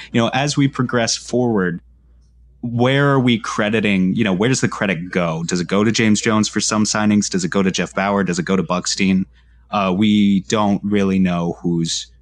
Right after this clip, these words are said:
in charge, although obviously James Jones is the acting general manager, and he's the guy that we're gonna talk about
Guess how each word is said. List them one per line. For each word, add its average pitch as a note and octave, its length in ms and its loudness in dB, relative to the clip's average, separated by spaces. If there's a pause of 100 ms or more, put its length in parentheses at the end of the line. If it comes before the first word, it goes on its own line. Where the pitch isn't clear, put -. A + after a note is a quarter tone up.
(220)
in F#2 160 0
charge, A#2 440 0
although G2 220 0
obviously G2 460 -2
James F#2 280 0
Jones F#2 340 -2
is F#2 320 -6
the F2 180 -2
acting F2+ 340 -4
general F2 300 -4
manager, F2+ 400 -2
and F2 100 -2
he's G#2+ 200 -4
the - 60 -6
guy F2+ 160 -2
that F2+ 120 0
we're F2 100 -2
gonna F#2 160 0
talk F2 280 -6
about F2 280 -4